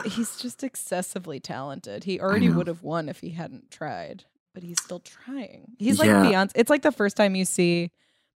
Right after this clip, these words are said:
Speaker 1: um, Beyonce Homecoming, uh, where you're like, "What? You still, you already,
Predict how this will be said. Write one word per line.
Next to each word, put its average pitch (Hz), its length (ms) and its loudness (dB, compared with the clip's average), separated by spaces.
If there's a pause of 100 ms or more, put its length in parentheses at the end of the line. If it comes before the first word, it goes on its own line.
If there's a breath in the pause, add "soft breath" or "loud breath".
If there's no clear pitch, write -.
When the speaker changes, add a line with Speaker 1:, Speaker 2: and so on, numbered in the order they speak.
(200)
Speaker 1:
um, 165 420 4 (140)
Beyonce 165 840 4
Homecoming, 190 800 2 (880)
uh, 151 420 6 (100)
where 185 180 4
you're 180 180 8
like, 170 220 6 (100)
"What? 196 560 4
You 226 140 8
still, 247 360 4
you 240 120 4
already, 269 220 8